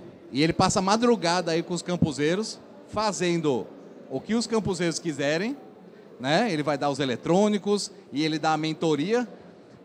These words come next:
Com materiais, vai ter uma ajuda da impressora, da impressora três D e uma ajuda da, da cortadora laser,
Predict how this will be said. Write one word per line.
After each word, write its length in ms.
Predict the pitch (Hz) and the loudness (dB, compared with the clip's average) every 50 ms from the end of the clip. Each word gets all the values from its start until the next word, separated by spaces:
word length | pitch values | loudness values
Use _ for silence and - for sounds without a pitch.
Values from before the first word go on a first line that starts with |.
| - - - - | -20 -20 -20 -6
Com 220 | - 202 226 277 302 | 0 2 2 4 4
materiais, 960 | 277 247 220 - 220 208 190 175 165 160 180 208 226 247 233 - - - - - - - | 2 2 2 2 2 0 2 2 0 0 0 0 -2 -4 -6 -10 -10 -12 -14 -18 -10 -4
vai 180 | - 175 190 190 | -2 -2 -2 0
ter 220 | 190 196 190 185 | -2 -2 -2 -2
uma 160 | 180 175 170 | -2 -2 -2
ajuda 380 | 160 135 131 170 165 156 147 143 | -2 -2 0 0 2 2 0 0
da 140 | 135 139 135 | 0 -2 -2
impressora, 440 | 131 147 139 131 - 151 139 131 | -4 -6 -6 -6 -4 -4 -4 -4
da 120 | 120 123 131 | -4 -4 -6
impressora 320 | 123 143 139 - 143 131 | -6 -6 -6 -4 -4 -4
três 240 | - 147 147 143 131 | -4 -4 -4 -4 -2
D 220 | 143 165 175 175 | 0 0 2 2
e 40 | 170 | 2
uma 160 | 165 165 165 | 2 0 0
ajuda 380 | 160 147 131 151 147 147 143 143 | 0 0 0 0 0 0 0 0
da, 880 | 131 139 131 131 127 123 123 120 117 110 110 107 104 101 98 95 90 90 | 0 0 2 2 2 2 2 0 0 0 -2 -2 -4 -6 -6 -8 -10 -10
da 140 | 101 123 127 | -10 -8 -6
cortadora 440 | - 160 139 151 143 139 139 139 139 | -4 -2 -2 0 0 2 2 2 2
laser, 460 | 139 147 175 220 233 233 254 247 | 2 2 2 2 2 0 -2 -2